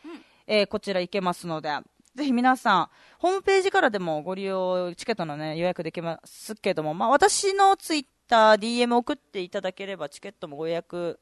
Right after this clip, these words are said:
Speaker 2: しますので、
Speaker 1: はい。
Speaker 2: お気軽によろしくお願いします。
Speaker 1: お願いします。
Speaker 2: だいたい公演は一時間半ぐらいなので、
Speaker 1: うん。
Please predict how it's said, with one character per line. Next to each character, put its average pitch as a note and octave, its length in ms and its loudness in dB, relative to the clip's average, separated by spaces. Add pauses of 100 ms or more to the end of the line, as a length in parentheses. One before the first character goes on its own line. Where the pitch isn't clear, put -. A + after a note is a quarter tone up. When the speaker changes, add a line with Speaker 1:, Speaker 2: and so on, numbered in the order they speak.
Speaker 2:
し - 160 -12
ま A3 160 0
す - 120 -10
の F#3 140 0
で、 C#3 300 -2
Speaker 1:
は B3+ 60 -14
い。 A#3+ 80 -20 (120)
Speaker 2:
お G#3+ 80 -4
気 A3+ 140 -2
軽 G3 200 6
に F#3 100 -2
よ F3+ 100 4
ろ F3 80 0
し - 80 -10
く E3+ 100 -4
お D#3+ 40 0
願 D3 260 -4
い - 20 -6
し D3+ 160 -10
ま C3 160 -8
す。 A2 100 -14
Speaker 1:
お - 40 -10
願 - 100 -12
い - 20 -20
し - 120 -20
ま - 300 -12
す。 - 20 -2
Speaker 2:
だ A#3+ 60 2
い B3 40 2
た C4 80 2
い B3+ 60 2
公 D4 240 6
演 C#4 100 6
は C4+ 120 8
一 G#3 200 -2
時 A3+ 140 -4
間 G#3+ 260 2
半 A3+ 300 0
ぐ E3+ 100 0
ら D3 120 0
い C#3 40 -8
な C3+ 100 -10
の B2+ 120 -10
で、 - 80 -8
Speaker 1:
う G#2 80 -14
ん。 F#2+ 160 -20